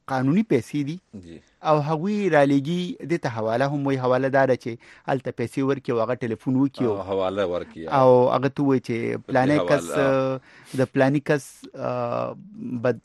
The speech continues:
Speaker 1: پلانی کس راځي،
Speaker 2: مهم.
Speaker 1: آه، شناختي کارډ هم ترې واله او دومره پیسې دي، دا هم وله ورکړه.
Speaker 2: بالکل.
Speaker 1: نو په یو لحاظ سره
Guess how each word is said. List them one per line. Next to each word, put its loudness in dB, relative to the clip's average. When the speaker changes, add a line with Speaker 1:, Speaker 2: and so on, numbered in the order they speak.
Speaker 1:
پلانی -2
کس -4
راځي، 0
Speaker 2:
مهم. -14
Speaker 1:
آه، -4
شناختي -6
کارډ 0
هم -2
ترې -4
واله 0
او 0
دومره -2
پیسې -10
دي، -12
دا -8
هم -10
وله -10
ورکړه. -14
Speaker 2:
بالکل. -10
Speaker 1:
نو 4
په 2
یو 2
لحاظ 2
سره 2